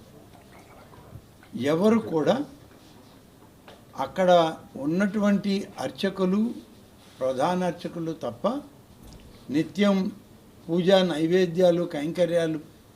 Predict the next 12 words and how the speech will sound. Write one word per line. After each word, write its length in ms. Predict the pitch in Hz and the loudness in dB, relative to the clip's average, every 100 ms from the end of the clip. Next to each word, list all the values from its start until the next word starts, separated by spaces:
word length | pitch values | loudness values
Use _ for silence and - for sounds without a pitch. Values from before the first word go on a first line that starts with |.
| - | -6
చేసేవాళ్ళు 580 | 147 156 165 156 139 - | -4 -2 -2 -2 -6 -8
తప్ప 200 | 131 110 214 285 - - - - - - - - - - 127 160 | -10 -6 -8 -8 -20 -20 -20 -20 -20 -20 -20 -20 -20 -12 -2 0
ఆలయంలోకే 680 | 208 226 220 214 208 220 226 175 | 4 6 6 6 4 2 -2 2
పోకూడదు, 540 | 175 170 160 135 190 - - - - - - - - - - - - - - 123 | 0 2 0 0 -4 -6 -16 -20 -20 -20 -20 -20 -20 -20 -20 -20 -20 -20 -14 -2
మూల 160 | 151 202 208 | 2 4 4
విరాట్టును 500 | 214 214 208 202 185 151 | 6 4 4 0 0 -2
తాకూడదు. 520 | 147 - 151 120 135 214 - - - - - - - - 135 | -4 -4 -4 -4 -6 -10 -14 -20 -20 -20 -20 -20 -20 -14 -8
అంత 160 | 165 175 165 | -4 -2 -2
పవిత్రంగా 560 | 143 175 - 208 202 190 185 | -2 -4 -2 -2 0 0 0
ఉన్నటువంటి 480 | 175 165 156 156 151 | -2 -4 -6 -4 -4
ఆలయంలో 460 | 135 151 147 147 139 123 - - - - - - - - - - | -4 -4 -2 -4 -6 -10 -18 -20 -20 -20 -20 -20 -20 -20 -20 -10
మరి 120 | 131 | -6